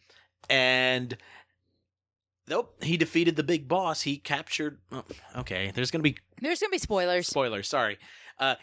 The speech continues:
Speaker 1: yes, he captured Riddler and sent him off to Arkham Asylum, but there's still things that are happening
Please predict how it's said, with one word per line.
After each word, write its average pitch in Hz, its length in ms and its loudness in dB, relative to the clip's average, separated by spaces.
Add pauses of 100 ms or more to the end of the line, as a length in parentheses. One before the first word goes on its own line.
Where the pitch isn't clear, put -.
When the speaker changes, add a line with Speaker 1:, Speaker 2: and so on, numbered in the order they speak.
Speaker 1:
yes, - 240 2
he 160 80 -4
captured 156 440 -2
Riddler 135 280 0
and 120 160 -6
sent 135 160 0
him 135 100 -2
off 131 140 2
to - 80 -6
Arkham 127 280 0
Asylum, 123 520 2 (640)
but 135 220 0
there's 147 200 0
still 160 240 2
things 151 360 0
that 139 120 4
are 117 80 2
happening 107 760 -2